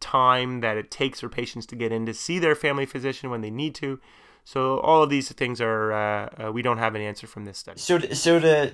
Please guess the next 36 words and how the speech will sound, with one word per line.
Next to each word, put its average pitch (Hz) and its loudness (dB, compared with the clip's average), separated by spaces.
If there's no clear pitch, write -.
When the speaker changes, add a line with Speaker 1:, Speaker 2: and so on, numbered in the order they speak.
Speaker 2:
bring 185 4
it, 165 0
bring 165 4
it 143 6
home 147 4
here, 101 2
what 160 6
are 214 4
the 202 2
main 156 4
learning 131 6
points 90 2
for 98 0
this 95 0
article? 90 0
Speaker 1:
Well, 160 6
I 170 6
think 226 -4
that - -18
this 190 -4
study 139 -2
shows 131 0
a 127 -10
strong 165 4
association 127 -2
between 120 -6
affiliation 147 2
with 120 -4
a 123 -2
primary 135 -2
care 117 -4
network 117 -4
as 107 -8
a 104 -12
patient 196 -6
and 120 -2